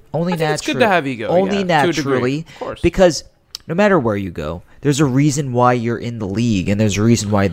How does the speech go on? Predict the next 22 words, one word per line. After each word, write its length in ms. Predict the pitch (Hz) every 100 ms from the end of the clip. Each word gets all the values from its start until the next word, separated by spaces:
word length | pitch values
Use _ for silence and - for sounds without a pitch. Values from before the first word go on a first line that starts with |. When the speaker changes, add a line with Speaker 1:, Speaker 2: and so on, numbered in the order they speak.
| -
Speaker 1:
you 300 | - 101 107
are 120 | 101 98
where 260 | 98 107
you 220 | 101 90 92
are. 220 | 95 53
It's 100 | -
because 380 | - - 101 87
you 160 | 98
are, 300 | 92 90 65 - - - - - - - - - - - - _ -
you 120 | 107
were 120 | 113
the 80 | 104
best 500 | 87 101 85 - - - -
somewhere 460 | - 107 92 95 -
else. 500 | 135 - - - - - - - - - - - -
And 440 | 123 123 120 117
the 80 | 113
fact 420 | 127 170 180 180
that 160 | 160 -
he 220 | - 147
will 140 | 147 139
treat 520 | - - 147 117